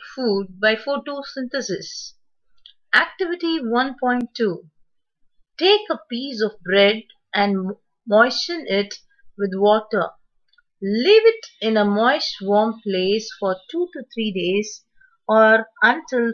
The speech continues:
fluffy patches appear on them. These patches may be white, green, brown, or of any other color.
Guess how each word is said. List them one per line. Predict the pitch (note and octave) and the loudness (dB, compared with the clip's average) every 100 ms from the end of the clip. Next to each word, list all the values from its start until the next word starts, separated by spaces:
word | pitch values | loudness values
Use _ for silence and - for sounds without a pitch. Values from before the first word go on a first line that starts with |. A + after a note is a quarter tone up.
| A#3 - | -6 -4
fluffy | B3+ B3+ D#4+ D4+ - | -2 -2 -6 -12 -8
patches | A#3+ G#3+ - F#3 F#3 - - | -6 -6 -8 -10 -10 -10 -10
appear | - A3 A3 G#3 | -8 -2 0 2
on | G#3 G3+ | 0 2
them. | G3 F3 - _ _ _ - _ _ E3+ | 2 0 -8 _ _ _ -20 _ _ -14
These | E3+ B3+ E4 F#4 F4+ - - | -6 -2 0 0 -2 -10 -2
patches | A#3 G#3 - G3 F#3 G3 - | 0 0 -2 -2 -2 -4 -10
may | G3 G3 | -6 -4
be | F3+ F#3 F#3+ G#3 - _ _ _ - | -4 -8 -8 -12 -16 _ _ _ -12
white, | E3+ G3+ A#3 D4+ E4 - - - _ _ _ D#3 | 2 6 6 2 -6 -16 -18 -20 _ _ _ -10
green, | F#3 B3+ E4 F#4 F#4+ - _ _ _ _ F3+ | -4 -2 0 -2 -4 -14 _ _ _ _ -10
brown, | D#3 D3+ G#3+ C4+ C#4+ C#4 C#4+ _ _ _ - | -8 2 6 8 6 0 -6 _ _ _ 2
or | G3+ G3 G3+ G#3 - - - | 4 6 6 4 -2 -14 -4
of | G3+ G3+ A3+ | -4 0 0
any | C4+ F#4 F#4+ - | 0 0 -2 2
other | G#3+ G3+ G#3+ - | 2 2 -2 -4
color. | A3 F3+ E3 | -6 -2 -4